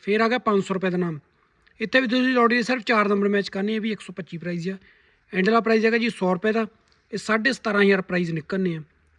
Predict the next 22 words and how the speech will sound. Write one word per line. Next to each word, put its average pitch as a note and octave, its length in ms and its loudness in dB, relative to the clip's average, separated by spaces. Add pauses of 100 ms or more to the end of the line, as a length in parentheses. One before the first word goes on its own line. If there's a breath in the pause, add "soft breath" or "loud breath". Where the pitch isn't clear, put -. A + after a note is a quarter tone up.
(160)
ਸਾਢੇ F3+ 240 -4
ਸਤਾਰਾਂ E3+ 280 -6
ਹਜ਼ਾਰ, D3+ 320 -6
ਠੀਕ F3 140 -6
ਆ G#3 40 -4
ਜੀ। G3 100 -8 (680)
ਤੇ G#3+ 100 0
ਡੇਲੀ A3+ 280 6
ਲੋਟਰੀ G#3+ 280 4
ਨਿਕਲਦੀ A#3 400 0
ਆ। A#3 60 -2
ਇਹਦੇ - 760 -14
ਵਿੱਚ A3+ 120 -2
ਜਿਹੜਾ A#3 200 0
ਪਹਿਲਾ A#3+ 260 -2
ਪ੍ਰਾਈਜ਼ A3+ 240 -2
ਹੁੰਦਾ G3+ 240 -2 (1040)
ਉਹ G3+ 60 -12
ਪੰਦਰਾਂ G3+ 320 0
ਲੱਖ G#3 200 0
ਦਾ G3+ 100 -2
ਕਰਤਾ, F#3+ 380 -4